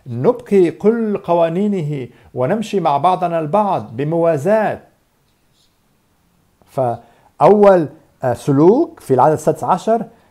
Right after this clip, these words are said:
يقول لنا أن نسلك، آه، نمشي، آه، ب-، بقرب الروح وبقوة الروح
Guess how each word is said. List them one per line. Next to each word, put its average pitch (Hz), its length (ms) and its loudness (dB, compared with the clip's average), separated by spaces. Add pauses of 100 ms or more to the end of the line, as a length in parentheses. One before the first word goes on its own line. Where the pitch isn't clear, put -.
(100)
يقول 170 440 0
لنا 240 400 -6 (300)
أن 135 280 -4
نسلك، 240 560 -2 (340)
آه، 139 140 -6
نمشي، 196 720 -4 (320)
آه، 139 200 2
ب-، 131 560 -4
بقرب 208 400 0
الروح 139 760 0 (280)
وبقوة 156 540 2
الروح 123 480 -2